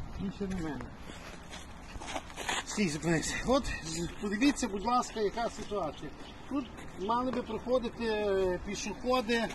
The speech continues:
чи навіть велосипедист би міг проїхати через міст. Але оскільки тут є така величезна яма, тут ніхто не може ні проїхати, ні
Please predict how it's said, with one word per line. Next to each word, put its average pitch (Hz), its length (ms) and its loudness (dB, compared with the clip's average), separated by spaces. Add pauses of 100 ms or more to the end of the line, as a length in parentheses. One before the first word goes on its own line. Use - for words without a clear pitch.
(560)
чи 196 80 2
навіть 220 300 4
велосипедист 214 920 -4
би 202 80 4
міг 214 220 2 (120)
проїхати 208 600 0
через 208 300 2
міст. 190 280 4 (500)
Але 180 360 10 (100)
оскільки 262 440 8
тут 262 260 6
є 254 100 10
така 247 280 8
величезна 233 580 8
яма, 190 440 12 (640)
тут 220 180 8
ніхто 294 300 8
не 269 100 8
може 214 220 6 (180)
ні 226 140 6
проїхати, 247 520 2
ні 233 160 4